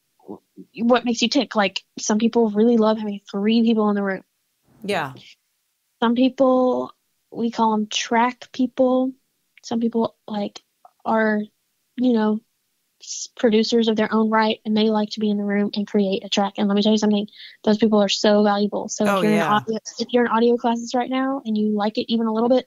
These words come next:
Speaker 1: freaking learn it.
Speaker 2: Yeah, yeah.
Speaker 1: Learn it and never forget it, because that makes you so immensely valuable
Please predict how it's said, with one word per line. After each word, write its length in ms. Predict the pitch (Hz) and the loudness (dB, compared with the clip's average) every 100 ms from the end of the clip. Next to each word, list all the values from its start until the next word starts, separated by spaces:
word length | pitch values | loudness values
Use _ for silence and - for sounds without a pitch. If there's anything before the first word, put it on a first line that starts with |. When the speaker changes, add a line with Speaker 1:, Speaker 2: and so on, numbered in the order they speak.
| _ - | _ -12
Speaker 1:
freaking 440 | - 233 240 240 226 | -4 -2 -2 -4 -2
learn 280 | 208 214 208 | 0 2 0
it. 220 | - - _ - | -4 -14 _ -6
Speaker 2:
Yeah, 380 | 196 185 151 - _ - | -2 0 -2 -6 _ -10
yeah. 260 | 180 165 | -6 -4
Speaker 1:
Learn 200 | 202 233 | 0 2
it 100 | 226 | 2
and 80 | 214 | 0
never 180 | 220 214 | -2 -2
forget 260 | - 208 208 | -4 -2 0
it, 160 | - | 0
because 360 | 214 220 208 - - - - - _ - | -2 0 0 -4 -16 -18 -18 -20 _ 0
that 200 | 214 240 | 0 0
makes 260 | 214 - | -2 -2
you 140 | 226 214 | -4 -2
so 880 | - - - - 277 277 254 214 196 | -4 -6 -4 2 4 6 4 0 -6
immensely 640 | 214 214 233 269 269 - 220 | -8 -6 -4 -4 -4 -4 -4
valuable 460 | 196 196 214 - | -4 -6 -12 -18